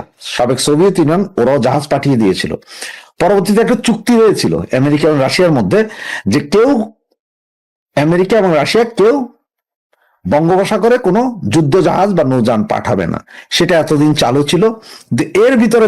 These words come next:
যখন আমেরিকান যুদ্ধ জাহাজ আসলো, তারপরে টার্কির যুদ্ধ জাহাজ আসলো, চায়নার গুলো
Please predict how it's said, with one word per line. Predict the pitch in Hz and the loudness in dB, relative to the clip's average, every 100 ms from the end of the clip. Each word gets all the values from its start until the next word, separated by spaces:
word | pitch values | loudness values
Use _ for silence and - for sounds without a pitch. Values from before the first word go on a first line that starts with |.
| 190 | 2
যখন | 165 147 92 - - - _ _ 123 | 0 -2 -4 -10 -20 -20 _ _ -2
আমেরিকান | 131 143 160 139 | 0 0 0 0
যুদ্ধ | 135 120 143 | 0 0 0
জাহাজ | 135 131 127 | 0 0 -2
আসলো, | - 135 127 127 - - - _ - | -2 0 0 -2 -8 -20 -20 _ -8
তারপরে | 98 107 107 104 - | -4 0 0 -2 -2
টার্কির | 139 139 165 147 | -2 0 0 2
যুদ্ধ | 147 127 160 | 0 2 2
জাহাজ | 151 143 139 135 | 2 2 0 -2
আসলো, | - 127 127 127 - | -2 0 -2 -4 -4
চায়নার | 123 117 117 | -2 0 0
গুলো | 139 | 0